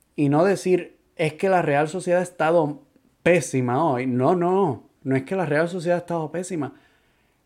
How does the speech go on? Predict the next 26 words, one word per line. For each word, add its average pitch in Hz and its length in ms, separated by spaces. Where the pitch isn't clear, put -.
Es 131 140
que 196 100
el, 170 640
a 143 200
Imanol 151 400
Alguacil 185 420
no 170 80
le 170 100
quedó 180 180
otra 185 260
cosa 170 320
que, 147 240
que, 135 240
que, 127 260
que 127 200
enseñar 131 460
sus 165 180
cartas 185 500
y 165 60
decir, 156 280
"Aquí 151 180
estoy, 196 540
hagan 147 340
lo 190 100
que 185 100
puedan". 165 500